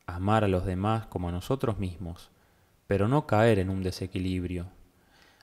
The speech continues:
Aquí el peligro que se corre es el narcisismo, encerrarse en su propio yo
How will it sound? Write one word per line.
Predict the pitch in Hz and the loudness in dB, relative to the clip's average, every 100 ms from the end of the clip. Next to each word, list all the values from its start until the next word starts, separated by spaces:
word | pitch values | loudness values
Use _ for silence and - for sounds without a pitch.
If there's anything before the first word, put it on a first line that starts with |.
| - | -10
Aquí | 95 - 113 | -8 -2 2
el | 110 101 | 4 4
peligro | 98 101 120 120 107 | 4 4 2 2 2
que | 92 | 0
se | - - | -6 -2
corre | 117 123 107 107 | 2 2 2 0
es | - | 0
el | 107 | 0
narcisismo, | 92 87 - 95 101 87 - 92 - - _ _ _ _ _ _ | 0 -2 -8 -8 -6 -8 -10 -14 -16 -20 _ _ _ _ _ _
encerrarse | 95 92 - 85 95 101 92 - | -8 -6 -2 0 2 4 2 -2
en | 90 | -4
su | 87 92 | -4 -10
propio | - 104 101 92 | -2 0 0 -2
yo | 87 - 110 98 90 | -4 -2 0 0 -2